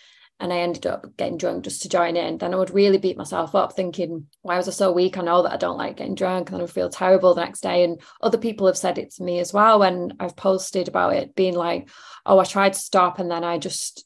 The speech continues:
started drinking again. Like, I'm just, I can't, I can't do it." And then I beat myself up. But it's like with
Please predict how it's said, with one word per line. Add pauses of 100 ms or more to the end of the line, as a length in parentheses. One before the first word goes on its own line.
(140)
started
drinking
again.
Like,
I'm
just,
I
can't,
I
can't
do
it."
And
then
I
beat
myself
up.
But (540)
it's
like
with